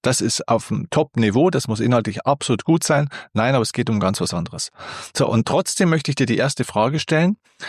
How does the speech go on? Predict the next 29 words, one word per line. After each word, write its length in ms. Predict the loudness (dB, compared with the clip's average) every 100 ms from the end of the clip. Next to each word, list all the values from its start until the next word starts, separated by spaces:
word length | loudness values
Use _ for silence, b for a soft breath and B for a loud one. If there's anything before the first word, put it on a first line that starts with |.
| B
Und 200 | 0 0
zwar 160 | 2 2
die 100 | 2
erste 300 | 2 0 -4
Frage 500 | -4 0 0 0 -4
für 140 | -2
das, 220 | -2 0 0
dass 180 | -4
du 220 | 0 -2 -2 _ -4
außergewöhnlich 1000 | 2 4 2 2 0 0 0 -2 -2 -2
hohe 340 | 2 4 2 -2 b b b -4
Bezahlung 640 | -2 -2 0 2 2 0 -4
bekommst 380 | -6 -6 -4
für 80 | -2
das, 200 | 0 0
was 100 | -2
du 80 | -4
tust. 520 | -2 0 0 0 -4
Das 160 | -2 0
ist 160 | 2 0
die 60 |
Frage, 460 | -2 0 0 0 2
wie 180 | 0 2
gut 440 | 2 4 2 0
muss 400 | 2 2 2 -4 -4
eigentlich 480 | 0 0 0 -2 0
deine 320 | 0 0 0
Dienstleistung 920 | 0 0 -2 -2 -2 -2 -2 -2 -2
sein, 400 | 0 0 2 0